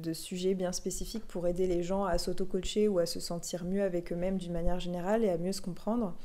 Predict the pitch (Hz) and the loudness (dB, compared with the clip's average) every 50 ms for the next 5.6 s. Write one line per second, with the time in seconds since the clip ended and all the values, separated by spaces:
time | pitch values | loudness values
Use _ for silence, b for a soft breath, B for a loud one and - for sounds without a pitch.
0 | B B B B B B - 208 196 196 - - - 262 254 233 196 190 185 - | B B B B B B 2 2 4 4 2 2 2 4 4 4 4 4 4 6
1 | 262 285 294 247 226 214 208 214 226 226 220 - 220 208 - 208 208 196 190 196 | 6 6 6 4 2 2 2 2 2 0 0 0 0 0 2 2 2 2 0 0
2 | 185 - - - - - - - - - - 180 170 - - 190 190 202 - 240 | 0 2 4 4 6 4 2 -2 -6 -6 -4 -4 -2 0 2 2 4 4 6 8
3 | 240 233 226 226 226 226 220 214 208 - - 202 196 196 214 - 202 185 - - | 10 10 10 10 8 4 2 0 0 0 0 2 4 4 4 4 4 2 0 0
4 | 196 185 185 196 190 - - 175 175 - 170 180 185 196 190 180 170 165 - 175 | 0 0 0 0 0 0 0 0 0 0 2 2 4 4 4 4 2 2 -2 -6
5 | - - 185 180 - - 175 - - 196 185 208 | -6 -6 -8 -8 -6 -6 -6 -2 2 6 6 6